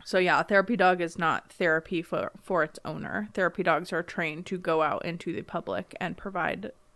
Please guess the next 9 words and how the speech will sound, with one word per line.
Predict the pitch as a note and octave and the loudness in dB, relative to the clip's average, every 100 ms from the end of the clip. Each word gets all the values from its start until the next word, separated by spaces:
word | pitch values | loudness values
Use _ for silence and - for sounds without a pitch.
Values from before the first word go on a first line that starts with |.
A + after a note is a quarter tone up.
| _ _ - | _ _ -10
therapeutic | G3 - - F#3+ - - _ _ _ | -8 -8 -8 -10 -12 -20 _ _ _
things, | G3+ A3 A3+ - - | -12 -10 -14 -14 -12
effects, | G3+ G#3+ - - - - | -10 -12 -14 -18 -20 -18
what, | - | -14
however | G3+ G3+ G#3 | -10 -10 -8
you | |
wanna | G#3+ G#3 | -10 -10
say | - | -12
it. | - | -14